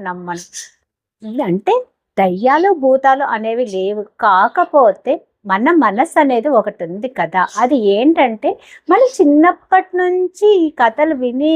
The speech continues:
విని కొద్దిగా వీక్ మైండ్ ఉన్న, భయపడే వాళ్ళు ఉన్న, రాత్రి పడుకున్నప్పుడు ఆటోమేటిక్‌గా మనకు తెలియని కలలేవో పడతాయి. So ఆ కలల్లో మనం ఏం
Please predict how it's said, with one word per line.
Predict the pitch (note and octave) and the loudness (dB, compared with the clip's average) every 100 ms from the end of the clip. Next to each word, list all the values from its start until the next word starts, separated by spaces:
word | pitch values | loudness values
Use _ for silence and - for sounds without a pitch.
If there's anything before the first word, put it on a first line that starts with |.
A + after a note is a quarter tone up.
| C#4+ B3+ | -2 -4
విని | A#3+ G#3+ C#4 - - - _ _ - | -4 -4 -8 -8 -16 -20 _ _ -2
కొద్దిగా | F#4+ F4+ G4+ E4 A3+ G#3+ | -2 0 0 2 0 0
వీక్ | D4+ E4+ - E4+ | 0 0 -2 0
మైండ్ | D#4+ D4+ D4+ C#4 | 2 2 2 0
ఉన్న, | B3+ B3+ C4 A#3 | -2 0 0 2
భయపడే | G#3+ A3+ A#3+ C4+ C4+ | 2 2 0 0 2
వాళ్ళు | B3+ A#3 A3 | 2 2 0
ఉన్న, | G#3+ C#4 B3 | -4 -4 0
రాత్రి | G#3+ B3 D4+ D4 | 0 0 -4 -2
పడుకున్నప్పుడు | G#3+ G#3 B3 A#3+ A3 G#3 A#3+ F4+ - B3 | -2 0 -4 -4 -4 -6 -6 -4 0 0
ఆటోమేటిక్‌గా | C4 D#4 D4 B3+ A#3+ G#3+ F#3+ G4 - _ _ _ C#4+ | 2 2 2 0 -4 -8 -2 -2 -4 _ _ _ 0
మనకు | E4 G4 F#4 C#4+ | 2 2 0 2
తెలియని | A#3+ C4 D#4 D#4 B3+ - A3+ | 2 4 4 4 2 -4 -2
కలలేవో | G3+ A#3 C4 A#3 A3+ C4 A3 | 2 2 2 2 2 2 0
పడతాయి. | F#3+ - F#3+ F#3 - | -2 -4 -6 -6 -2
So | D4 F4 A#3+ B3 | 0 0 2 2
ఆ | E4+ E4 | 2 2
కలల్లో | D4 D4 C#4+ D4 D4+ | 2 2 2 0 -2
మనం | A#3 A#3 | -2 -6
ఏం | C4 | -6